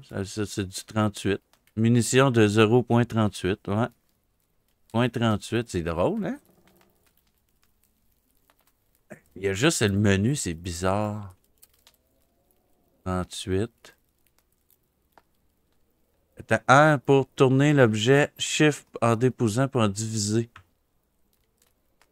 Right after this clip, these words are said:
En chiffre. Ah !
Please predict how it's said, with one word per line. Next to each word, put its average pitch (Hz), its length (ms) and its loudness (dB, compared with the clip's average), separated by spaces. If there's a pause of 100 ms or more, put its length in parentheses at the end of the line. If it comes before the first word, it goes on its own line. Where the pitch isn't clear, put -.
(840)
En 90 80 -10
chiffre. - 420 -14 (1600)
Ah ! 127 320 2